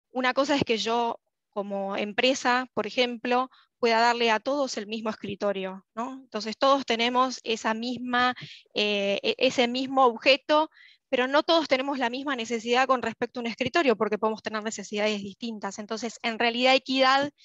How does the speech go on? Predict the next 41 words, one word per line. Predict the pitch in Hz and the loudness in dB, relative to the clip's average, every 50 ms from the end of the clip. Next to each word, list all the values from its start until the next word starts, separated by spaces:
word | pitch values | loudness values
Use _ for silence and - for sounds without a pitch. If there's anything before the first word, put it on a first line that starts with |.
| - - _ _ _ _ _ - | -20 -20 _ _ _ _ _ -2
tiene | 262 247 254 262 262 | 0 2 2 2 2
que | - 262 247 | 2 2 4
ver | 247 254 254 | 4 2 2
con | - 247 247 233 | 0 -2 -2 -2
que | 226 226 | -2 -2
yo | 214 247 247 | 0 0 0
reciba | 247 240 233 - 247 247 247 226 | 0 -2 -4 -4 -4 -2 0 0
lo | 220 208 | 0 -2
que | 208 208 | -4 -6
necesito | 208 208 - 226 202 - - 254 226 - 254 254 269 - - - - _ _ _ | -8 -10 -10 -12 -10 -8 -8 -8 -2 0 2 2 2 0 -6 -18 -20 _ _ _
de | - 208 220 220 | -2 0 0 2
manera | 208 214 226 233 233 | 2 2 2 2 2
equitativa, | 226 220 - 208 - 208 202 - 247 220 202 190 185 190 | 2 0 -2 -2 -2 -2 -2 -4 -6 -6 -6 -6 -6 -6
¿no? | 208 240 294 - _ _ _ _ _ _ _ _ _ | -8 -10 -10 -12 _ _ _ _ _ _ _ _ _
Y | - 254 | -4 2
luego | 247 277 285 302 | 4 6 8 8
hablamos | 302 294 277 277 277 277 269 254 | 8 8 8 6 4 4 2 0
de | 247 226 208 | 0 0 0
lo | 208 208 | 0 0
que | 202 220 240 | 0 0 0
es | 233 - | 0 -2
inclusión, | 247 233 214 233 240 233 - - 277 269 262 269 269 277 294 311 - _ _ _ _ | -6 -8 -6 -8 -8 -8 -2 0 2 4 4 2 2 -2 -4 -10 -12 _ _ _ _
eh, | - 214 208 202 202 196 - - _ | -2 -2 0 0 -2 -4 -6 -6 _
que | - 220 | -2 0
ya | 208 - 247 | 2 2 0
tiene | 214 240 254 262 247 | 0 2 0 0 2
que | - 233 226 | 2 2 2
ver | 233 240 | 2 2
directamente | 233 247 233 233 226 - 226 226 240 240 240 226 240 233 | 2 0 0 0 0 -2 -4 -4 -4 -8 -2 0 -2 0
con, | - 226 214 220 233 247 - _ _ _ _ _ _ _ | 0 -2 -2 -2 -4 -6 -12 _ _ _ _ _ _ _
eh, | - 196 196 - - 226 _ _ _ _ _ _ _ | -6 -6 -6 -6 -10 -14 _ _ _ _ _ _ _
digamos, | - 208 208 214 220 208 - | -10 -6 -4 -4 -4 -6 -6
con | - 220 208 | -6 -6 -4
un | 220 254 262 | 0 0 0
esfuerzo | 269 - - 277 269 277 262 - 277 247 | 0 4 4 4 4 4 2 0 0 0
de | 226 226 220 | 2 2 2
empoderar | 220 220 196 208 208 208 214 220 254 262 254 | 0 0 -2 -4 -2 -2 0 0 2 2 2
y | 254 | 0
generar | - - 214 208 208 214 214 233 | -2 -4 -8 -6 -4 -2 0 0
ambientes | 233 233 233 240 240 247 240 254 240 220 | 0 -2 -4 -6 -6 -4 -2 -2 -2 -2
donde | 226 226 226 233 233 226 240 247 254 | -2 -4 -4 -4 -2 0 0 0 0